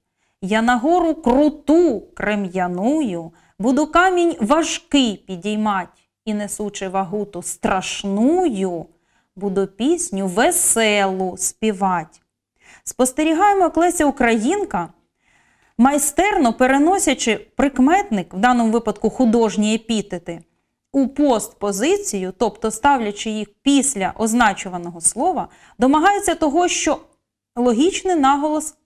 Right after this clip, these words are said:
переходить саме на ці означення, які використовуються навіть в антонімічному значенні. Пригадаємо: «І, несучи вагу ту страшную, буду пісню веселу співать».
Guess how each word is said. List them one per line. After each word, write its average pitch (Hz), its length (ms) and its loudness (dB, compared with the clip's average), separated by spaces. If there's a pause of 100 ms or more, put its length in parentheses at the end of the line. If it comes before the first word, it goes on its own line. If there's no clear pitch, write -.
переходить 285 1000 -2
саме 349 600 2 (100)
на 208 180 -4
ці 269 240 -4
означення, 214 880 -6 (500)
які 262 260 0
використовуються 330 1000 0
навіть 320 540 0 (320)
в 214 260 -4
антонімічному 294 1120 2
значенні. 196 840 0 (120)
Пригадаємо: 208 680 0
«І, 202 40 -4
несучи 233 400 -4
вагу 220 240 -4
ту 214 140 -6
страшную, 220 1000 -4
буду 220 280 -4
пісню 285 500 -2
веселу 226 840 0
співать». 202 580 -6